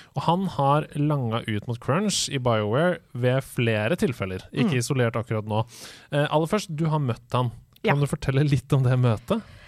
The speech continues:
Speaker 2: Ja, det var en av de første årene jeg jobbet for, for Game Reactor.
Speaker 1: Mhm.
Speaker 2: Så fikk jeg sjansen til å dra til,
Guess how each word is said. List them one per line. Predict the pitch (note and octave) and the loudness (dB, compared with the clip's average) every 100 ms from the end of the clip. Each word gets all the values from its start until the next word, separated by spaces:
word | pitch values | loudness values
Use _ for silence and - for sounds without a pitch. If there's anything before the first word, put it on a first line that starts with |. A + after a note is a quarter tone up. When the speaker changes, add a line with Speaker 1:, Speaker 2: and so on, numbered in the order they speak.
| - - - - | -20 -20 -20 -6
Speaker 2:
Ja, | A#3+ C#4+ | 4 4
det | E4 A#3 B3+ | 4 2 2
var | A#3+ A#3+ A#3+ A#3+ A#3+ A#3 - | 4 4 2 2 2 0 0
en | A3 | 0
av | A3 | 0
de | A3+ | -2
første | - A3 - - F#3+ F#3 F#3 | -6 -8 -8 -4 -2 -2 0
årene | F3+ E3+ F3+ | 0 0 0
jeg | F3+ F3 | 0 -2
jobbet | E3 E3+ | -2 -6
for, | F3 F3 E3+ F3 | -2 0 0 -2
for | E3+ F#3+ | -4 -4
Game | E3 | -2
Reactor. | D3+ D3+ G3 C4 A3+ - | -4 -6 -4 -4 -4 -4
Speaker 1:
Mhm. | B2 A2 G3 - _ _ - - | -2 -2 -4 -8 _ _ -20 -12
Speaker 2:
Så | G3 | -8
fikk | G#3 | -6
jeg | G3 | -4
sjansen | F#3+ F3+ E3+ F3 F#3 | 0 0 0 0 0
til | F#3+ F3 | 0 -2
å | F3 | -2
dra | E3+ D#3+ D#3+ E3 - | 0 0 0 -2 -8
til, | - E3 E3 E3+ F3+ | -8 -6 -4 -4 -4